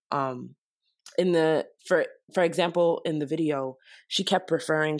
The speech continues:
to the food as African food. And though, okay, in the broader sense, it is African food, but it's not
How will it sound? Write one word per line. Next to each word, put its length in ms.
to 160
the 80
food 400
as 340
African 440
food. 260
And 160
though, 400
okay, 320
in 60
the 60
broader 280
sense, 320
it 120
is 220
African 460
food, 300
but 300
it's 460
not 380